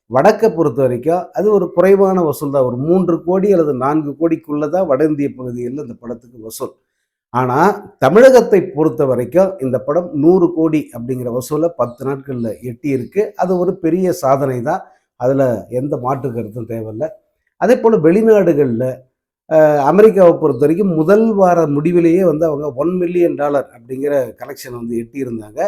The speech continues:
அது இந்த பத்து நாட்களில் வந்து கூடுதலா இன்னொரு ஐந்நூறு, அஹ், அஹ், ஐந்நூறு, ஆயிரம், அஹ், டாலர் அப்படின்னு சொல்லலாம்.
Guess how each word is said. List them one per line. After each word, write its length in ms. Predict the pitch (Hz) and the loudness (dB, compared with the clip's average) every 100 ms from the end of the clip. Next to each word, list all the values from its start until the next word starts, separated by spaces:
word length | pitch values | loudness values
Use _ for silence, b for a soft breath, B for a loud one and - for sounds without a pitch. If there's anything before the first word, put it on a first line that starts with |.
| 202 | -4
அது 320 | 156 180 190 | -4 2 4
இந்த 240 | 175 165 165 | 4 2 0
பத்து 320 | 160 156 190 | -2 -2 -2
நாட்களில் 480 | 175 190 185 180 160 | -2 -2 -4 -4 -2
வந்து 340 | 151 165 190 - 147 135 185 | -4 -6 -8 -12 -16 -14 -2
கூடுதலா 340 | 214 185 190 | 2 2 2
இன்னொரு 340 | 175 151 156 | 0 0 2
ஐந்நூறு, 600 | 135 143 151 135 123 110 - _ _ _ - | 2 0 0 -2 -4 -6 -12 _ _ _ -4
அஹ், 380 | 131 127 117 113 - | 0 2 0 -4 -8
அஹ், 420 | 131 131 127 117 104 - | -4 0 0 -2 -8 -16
ஐந்நூறு, 500 | - 156 170 160 143 | 2 4 6 4 4
ஆயிரம், 380 | 151 151 123 - _ | 4 2 0 -6 _
அஹ், 400 | 117 120 117 113 | -6 -4 -4 -4
டாலர் 360 | 123 143 131 - | 0 0 0 -6
அப்படின்னு 440 | 120 120 131 131 - | -10 -6 -4 -6 -8
சொல்லலாம். 520 | - 127 120 117 | -8 -4 -4 -6